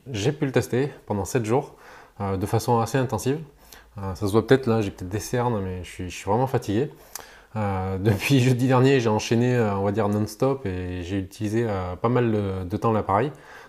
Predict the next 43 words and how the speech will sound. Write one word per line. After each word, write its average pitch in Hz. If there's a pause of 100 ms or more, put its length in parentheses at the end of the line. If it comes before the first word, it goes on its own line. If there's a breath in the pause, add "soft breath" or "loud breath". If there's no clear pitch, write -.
dans 104
différentes 110
configurations. 110 (260)
Donc 127
voilà, 123
mon 131
avis, 135
euh, 110
sur 107
cet -
appareil, 127
ben, 104
je 95
vais 107
vous 110
le 123
donner. 117
Je 131
vous 113
donnerai 110
ça 123
en 107
conclusion. 113
Je 143
vous 113
dirai 101
si 104
je 90
vais 110
l'acheter 120
ou 107
pas. 110 (560 loud breath)
Euh, 90
beaucoup 110
de 110
gens 131
m'ont 139
envoyé 113
des 104
messages 107
de 95
partout, 120
euh, 98